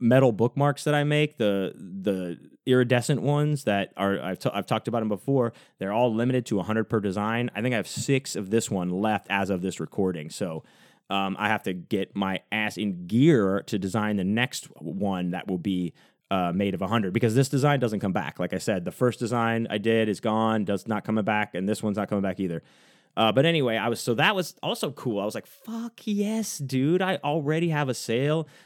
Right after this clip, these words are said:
There's no, like, waiting, like, "Oh God, am I gonna," you know, we get to a point where you're like, "Am I gonna sell anything tonight? It's Friday." Oh. But man, no, right off the bat, had a sale. And then, like, twenty minutes later, another sale.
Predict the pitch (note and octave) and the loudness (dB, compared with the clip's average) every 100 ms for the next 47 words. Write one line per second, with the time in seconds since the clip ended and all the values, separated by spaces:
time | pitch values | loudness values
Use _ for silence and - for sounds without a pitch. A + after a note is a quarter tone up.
0 | _ B2 A2 A#2 B2 C3 B2 G#2 - _ | _ 0 2 4 4 4 4 0 -2 _
1 | _ _ _ _ - C#3 C3+ B2+ B2 B2+ | _ _ _ _ -8 2 6 6 6 4
2 | A#2 A2+ A#2+ C3+ C#3 C#3+ B2+ C3+ C#3+ C#3 | 0 -2 -2 -2 -4 -6 -2 2 2 2
3 | C#3+ D3 D3+ B2 C3 A#2 C3 C3 B2 B2+ | -2 -2 0 4 4 4 2 2 0 0
4 | A2+ A#2 A2 G2+ C3 D#3+ G3+ D3 C#3+ - | 0 0 0 -2 -4 -2 0 0 -2 -4
5 | A#2 B2 D#3+ E3+ E3+ F3 F3+ G3 F#3 - | -4 0 0 2 2 2 2 2 0 -4
6 | F3+ E3+ F#3 E3+ C3+ D3+ E3+ D3+ D3 D#3+ | -6 -2 0 0 0 -2 -2 -2 -2 -4
7 | - - _ _ _ _ _ _ - C#3 | -8 -20 _ _ _ _ _ _ -2 6
8 | C#3+ B2 A#2+ G2 - G#2 B2 C3 A2+ A#2 | 6 6 4 0 0 4 4 4 0 2
9 | A2+ A#2+ - _ _ _ _ _ _ _ | 2 0 -4 _ _ _ _ _ _ _
10 | _ _ - A#2 G#2+ - F2 E2 D#2 G#2+ | _ _ -4 -2 -2 -4 -4 -6 -6 -2
11 | G#2+ A#2+ A#2+ A#2 A2+ G2+ G2 _ _ _ | 0 2 2 0 -2 -4 -6 _ _ _
12 | - - A#2 A#2+ A#2+ A#2+ B2+ B2+ C3+ C#3 | -10 -2 0 2 0 0 2 2 4 2
13 | C3+ _ _ A2 G#2+ A#2 A2+ G2 - E2 | -2 _ _ 2 4 6 4 2 -4 -6
14 | C#2 G1+ | -8 -12